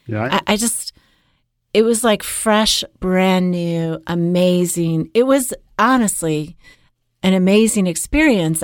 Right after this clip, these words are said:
Speaker 2: And I, I just kinda keep thinking, "I gotta keep that in my heart somewhere.
Speaker 1: Right.
Speaker 2: I gotta store that away," because it was that powerful.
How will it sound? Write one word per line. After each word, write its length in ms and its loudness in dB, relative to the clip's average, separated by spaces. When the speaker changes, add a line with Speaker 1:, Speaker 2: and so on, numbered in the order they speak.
Speaker 2:
And 140 2
I, 200 0
I 80 2
just 240 -2
kinda 260 0
keep 260 -8
thinking, 400 -6
"I 100 2
gotta 240 -2
keep 320 -6
that 160 -4
in 100 -2
my 120 -2
heart 300 -4
somewhere. 520 -6
Speaker 1:
Right. 320 -6
Speaker 2:
I 80 0
gotta 200 2
store 600 0
that 200 2
away," 320 0
because 580 -6
it 80 4
was 180 0
that 240 0
powerful. 600 0